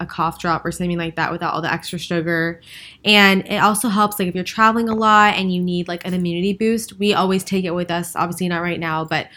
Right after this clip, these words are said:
we use it every day, so it's easy just to do on the go, and you just spray it in your throat, and that's it. If you guys wanna try it, you can just go to beekeepers naturals dot com slash double dose, and it'll give you fifteen percent off. So thank you to Beekeepers Naturals for sponsoring this post.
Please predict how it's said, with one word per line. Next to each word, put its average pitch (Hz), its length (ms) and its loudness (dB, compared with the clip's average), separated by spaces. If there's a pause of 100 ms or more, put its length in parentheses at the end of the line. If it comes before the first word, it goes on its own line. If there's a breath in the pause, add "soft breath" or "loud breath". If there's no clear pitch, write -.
(240 soft breath)
we 208 120 2
use 220 160 4
it 226 80 2
every 196 240 4
day, 160 320 0
so 160 400 -2
it's 180 160 -6
easy 180 220 -2
just 170 160 -8
to 170 60 -8
do 170 140 -2
on 165 140 -4
the 165 80 -4
go, 202 380 2
and 170 140 -4
you 165 60 -2
just 165 160 -6
spray 175 300 0
it 196 60 0
in 208 60 -2
your 214 120 -2
throat, 185 280 -2
and 170 80 -4
that's 165 200 -6
it. 151 280 -4 (720)
If 202 80 -4
you 220 60 4
guys 226 120 0
wanna 240 200 0
try 214 320 6
it, 226 260 2 (280 loud breath)
you 220 120 0
can 214 60 4
just 208 140 -2
go 220 80 0
to 202 80 0
beekeepers 208 600 -4
naturals 196 480 0
dot 180 240 -2
com 196 400 0
slash 175 380 0
double 175 260 0
dose, 240 480 -2 (320 loud breath)
and 208 140 2
it'll 202 100 4
give 202 140 0
you 208 80 -2
fifteen 202 360 -4
percent 196 360 -4
off. 139 320 0
So 208 120 -2
thank 196 300 -2
you 233 80 0
to 226 80 -2
Beekeepers 214 480 -4
Naturals 196 500 0
for 185 320 -4
sponsoring 180 540 -2
this 180 160 -6
post. - 500 -8